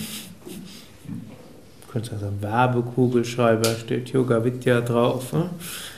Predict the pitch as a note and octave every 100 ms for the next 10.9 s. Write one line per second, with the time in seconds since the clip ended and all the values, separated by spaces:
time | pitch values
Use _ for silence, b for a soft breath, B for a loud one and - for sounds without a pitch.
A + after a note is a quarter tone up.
0 | B - - - - - B2 - - -
1 | B2 B2+ - B2 B2 A2 - A2+ G#2+ -
2 | - A2+ A#2 A#2 A#2 A#2 - E3 F#3+ -
3 | B B B B B - - A#2 A2+ A2+
4 | A2+ B2 B2 B2 A#2+ A#2 A#2+ C#3+ C3 C3
5 | B2 A#2+ A#2+ A#2+ D#3 B2+ A2+ A2 A2+ G#2+
6 | A#2 A2 C3+ B2+ B2 A#2+ A#2 A2+ B B
7 | B - B2+ A2+ A2+ G#2+ A2+ D3+ C3 -
8 | A2+ A2 - D3+ C3 B2 A#2+ A#2+ C3+ A#2+
9 | A#2 A2+ - E3+ F3 G3 G3+ D3+ B2+ -
10 | E3+ C#3 - D3+ C#3+ B2 A#2+ C3+ G3+